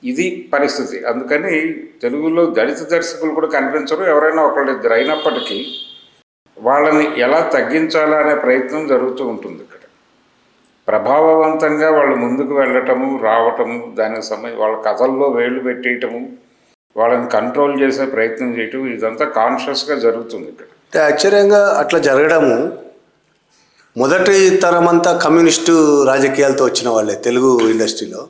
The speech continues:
Speaker 1: అవును.
Speaker 2: కానీ ఇప్పుడు జరుగుతున్నది దళితుల మీద వివక్షను చూపించడం లేదు. పైగా ఈ మధ్యకాలంలో అయితే మతోన్మాద సినిమాలు, తెలుగు సినిమాలన్నీ మతోన్మాద, చందమామ కథలు అంటున్నాం కానీ అందులో కూడా మతోన్మాదం ఉంది.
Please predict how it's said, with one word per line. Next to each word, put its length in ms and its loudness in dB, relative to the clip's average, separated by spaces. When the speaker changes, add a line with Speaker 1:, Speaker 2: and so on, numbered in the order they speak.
Speaker 1:
అవును. 160 0
Speaker 2:
కానీ 160 2
ఇప్పుడు 180 2
జరుగుతున్నది 1040 4
దళితుల 300 0
మీద 160 4
వివక్షను 460 2
చూపించడం 600 2
లేదు. 360 0
పైగా 460 2
ఈ 120 2
మధ్యకాలంలో 720 2
అయితే 580 0
మతోన్మాద 540 2
సినిమాలు, 460 2
తెలుగు 240 4
సినిమాలన్నీ 580 2
మతోన్మాద, 520 2
చందమామ 540 0
కథలు 260 2
అంటున్నాం 420 2
కానీ 260 2
అందులో 260 2
కూడా 200 4
మతోన్మాదం 680 2
ఉంది. 320 -6